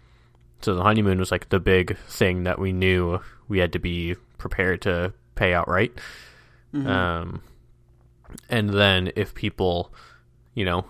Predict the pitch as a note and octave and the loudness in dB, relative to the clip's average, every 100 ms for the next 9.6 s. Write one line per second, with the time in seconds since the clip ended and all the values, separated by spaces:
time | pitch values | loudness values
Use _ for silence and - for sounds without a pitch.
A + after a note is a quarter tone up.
0 | - - - G#2+ - G#2+ F#2+ - - G#2 | -12 -20 -6 -4 0 0 0 -2 0 2
1 | F2 E2+ F2 F#2 - F#2+ F2+ F2+ F#2+ F#2 | 4 4 0 -2 0 0 0 -2 -2 -2
2 | F2 F2+ - F#2 D#2+ G2+ - - - - | -2 -4 -6 -6 -6 -8 -12 -20 -20 -8
3 | F#2 E2+ D#2+ - - _ _ _ _ - | -6 -6 -8 -10 -16 _ _ _ _ -12
4 | - - - - - - A2 G2+ F#2+ F#2 | -10 -10 -12 -14 -20 -4 0 0 0 0
5 | F#2 F2+ - - E2+ F#2+ - G2 F2 F2 | -2 -4 -6 -6 -2 -2 -2 -2 -2 -2
6 | - - F2+ F2 E2+ - F2 - - F2 | -6 -10 -4 -4 -4 -6 -6 -6 -8 -10
7 | - F2 - F#2 F2 G2 F#2 F2 G2 F#2 | -8 -8 -6 -6 -6 -4 -2 -2 -2 -2
8 | D2 G2 - - - - - _ _ _ | -2 -8 -12 -20 -20 -20 -20 _ _ _
9 | _ G#2 E2+ E2 - A2 | _ -8 -6 -8 -12 -16